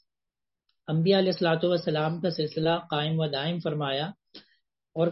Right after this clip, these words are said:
کم و بیش ایک لاکھ چوبیس ہزار انبیاء علیہ الصلوۃ والسلام اس روئے زمین کے اوپر اللہ رب العزت نے مبعوث فرمائے۔ تو جس کی آخری کڑی اور جس کا اختتام جو ہے حضور ختم المرتبہ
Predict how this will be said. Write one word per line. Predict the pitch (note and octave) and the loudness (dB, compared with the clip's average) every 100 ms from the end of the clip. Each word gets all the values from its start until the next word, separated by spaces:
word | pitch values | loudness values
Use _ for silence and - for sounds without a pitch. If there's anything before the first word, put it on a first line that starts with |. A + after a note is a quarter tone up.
| E3 | 4
کم | F#3+ | 4
و | A3+ | 6
بیش | G3+ G3+ G#3+ G#3 - | 6 8 6 4 2
ایک | G3+ A3 G#3+ | 4 6 4
لاکھ | E3+ E3+ G3 - _ | 2 2 -2 -8 _
چوبیس | - E3+ F3+ A3+ B3+ F#3+ | 0 2 2 2 2 2
ہزار | E3+ E3 F3 F3 | 2 2 0 -2
انبیاء | E3 D#3+ F3+ | -2 2 2
علیہ | E3+ E3 | 2 2
الصلوۃ | D#3+ D#3+ D3+ | 0 -4 -2
والسلام | D#3 D#3 D#3 D3 C#3 E3+ B3+ - | -2 -2 -2 -4 -4 -6 -6 -6
اس | E3 | -6
روئے | E3 E3 E3+ | -2 2 2
زمین | D#3 D3+ E3 F#3+ F3 | 2 -2 -2 -2 0
کے | E3 | 0
اوپر | D3+ F3 E3+ | 0 0 -2
اللہ | D3 D3 D#3+ | -2 -2 -2
رب | E3 D3 | -2 -4
العزت | D3+ D3 C#3 D3+ D3+ | -4 -4 -4 -6 -6
نے | F3 | -6
مبعوث | D#3 C#3 D3+ D#3 - | -6 -4 -4 -4 -6
فرمائے۔ | C#3 C3 B2 A#2+ _ _ _ _ _ _ _ _ _ _ _ _ _ _ E3+ | -8 -8 -12 -16 _ _ _ _ _ _ _ _ _ _ _ _ _ _ -2
تو | E3 | 0
جس | E3+ F#3+ | 2 0
کی | - B3+ B3+ | 0 0 2
آخری | E3+ E3 G#3+ B3 | 0 2 2 2
کڑی | G#3+ F3+ D#3 C3 C#3+ - _ - | 4 4 4 0 -6 -16 _ -2
اور | D#3+ E3 | 0 2
جس | E3+ E3 | -2 -2
کا | G3+ G3+ | 0 0
اختتام | F3+ - E3 E3 F3 F#3 | 0 0 0 0 0 2
جو | E3+ | 4
ہے | E3+ F3 E3 | 4 4 0
حضور | D#3+ F3 G3 | 2 2 2
ختم | D#3+ D#3+ E3 | -2 -2 -2
المرتبہ | D#3+ D3+ C#3+ D3 D#3 | 0 -2 -2 -4 -2